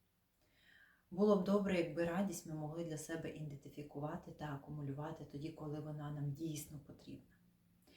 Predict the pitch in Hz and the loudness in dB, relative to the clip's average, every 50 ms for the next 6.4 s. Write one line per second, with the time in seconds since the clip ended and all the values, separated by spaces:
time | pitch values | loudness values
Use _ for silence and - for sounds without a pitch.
0 | - - - - - - - - 190 196 196 196 - - - - - 180 180 180 | -20 -20 -20 -20 -20 -18 -6 2 4 8 8 8 6 6 2 -4 -2 0 0 2
1 | 185 175 - - 156 151 156 151 156 160 175 175 - - - - 165 143 156 170 | 2 0 -2 -4 -6 -6 -4 -4 -2 -2 -4 -4 -6 -10 -8 -6 -6 -4 -4 -4
2 | 165 160 - - - 151 147 143 156 147 143 156 151 147 139 - - - 143 139 | -4 -4 -6 -6 -8 -8 -4 -4 -4 -2 -2 -2 -2 -2 -4 -6 -10 -12 -8 -8
3 | 139 135 165 180 208 202 196 - 143 - - - - - _ _ _ _ _ _ | -6 -4 -2 -2 -2 -2 -2 -4 -8 -10 -14 -20 -20 -20 _ _ _ _ _ _
4 | - - 151 156 160 170 - 175 - - 165 165 180 - - - 202 196 185 170 | -8 -6 -4 -2 -2 -4 -4 -8 -10 -6 -4 -4 -4 -4 -4 -6 -4 -4 -4 -4
5 | 156 147 147 147 - - - - - - - 147 147 147 151 147 147 143 143 143 | -2 -2 -4 -4 -6 -8 -14 -14 -14 -14 -10 -6 -6 -4 -4 -4 -4 -4 -4 -6
6 | 135 - - - - 139 - | -8 -12 -14 -16 -14 -14 -14